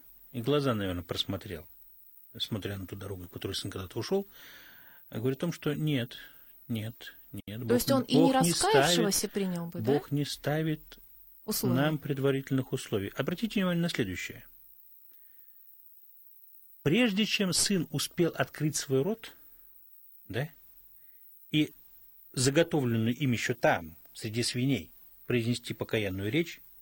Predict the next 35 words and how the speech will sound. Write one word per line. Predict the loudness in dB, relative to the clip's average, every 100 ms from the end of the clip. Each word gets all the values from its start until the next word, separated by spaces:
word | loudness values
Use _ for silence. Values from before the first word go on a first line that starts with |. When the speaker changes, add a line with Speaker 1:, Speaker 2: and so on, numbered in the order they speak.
| -20 -20 -20 -20 -20 -20 -20 -14 -8
Speaker 1:
отец | -2 0 2
уже | 2 0 -4 -12 -20 -2
пал | 4 4 2 -4 -20 -20 -16 -2
на | 0
шею | 2 2 4 4 2 -4 -10
и | -6 -4
целовал | -4 -2 0 0
своего | -2 -4 -4 -4
сына. | -6 -8 -12 -18 -20 -20 -20 -6
Speaker 2:
Но | -2
можно | 0 0 -2
предположить, | -4 -2 0 0
что | -2 -2
он | -2
по | -2
выражению | -2 0 0 0 0
лица | 0 0 -2
понял, | -2 -4 -2 -2 0
Speaker 1:
Ну, | 0
Speaker 2:
что | 2
Speaker 1:
я | 2
не | 4
Speaker 2:
сын |
Speaker 1:
знаю, | 4 4
что | 4 2
Speaker 2:
раскаялся. | 0 -2 -2
Speaker 1:
прежде | 4 4 4 0
че-, | -2 -2
прежде | 0 4 4 4 0
всяких | 2 2 2
Speaker 2:
Ведь | 4 6
он | 6
Speaker 1:
слов, | 6
Speaker 2:
же |
искренне | 4 2 2